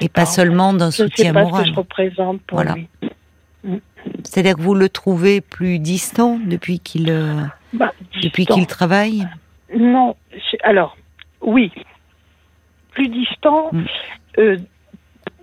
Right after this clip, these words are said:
Speaker 2: comment dire, ça a pas changé radicalement, puisque de toute façon, je ne faisais pas partie de son monde. Mais on a perdu de la complicité.
Speaker 1: Oui. Oui.
Speaker 2: On a perdu de la complicité.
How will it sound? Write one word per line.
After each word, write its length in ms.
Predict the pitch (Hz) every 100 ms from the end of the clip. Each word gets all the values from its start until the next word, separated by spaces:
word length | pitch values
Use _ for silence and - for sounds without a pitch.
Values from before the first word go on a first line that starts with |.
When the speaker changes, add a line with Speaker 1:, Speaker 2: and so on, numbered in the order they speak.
| _ _ - - -
Speaker 2:
comment 200 | 220 220
dire, 220 | 185 180 -
ça 80 | 208
a 40 |
pas 180 | 185 220
changé 520 | 214 214 202 190 233
radicalement, 720 | 208 185 175 185 202 208 294 311
puisque 260 | 226 190 196
de 100 | 202
toute 160 | -
façon, 280 | - 208 285
je 100 | 233
ne 60 | 208
faisais 300 | 233 208 208
pas 180 | 214
partie 320 | 190 175 - 170
de 60 | -
son 100 | 190
monde. 360 | 185 190 180 - - - -
Mais 380 | 180 220 277 - -
on 160 | 240
a 80 | 240
perdu 360 | 233 233 226 226
de 60 |
la 100 | 220
complicité. 800 | 214 208 - 208 - 185 208 208 _ _ _ - -
Speaker 1:
Oui. 180 | 185 170 _ _ _ _ _ _ _ -
Oui. 160 | 196 170
Speaker 2:
On 40 |
a 40 |
perdu 240 | 202 214 240
de 60 | -
la 80 |
complicité. 840 | - 226 220 226 214 208 254 294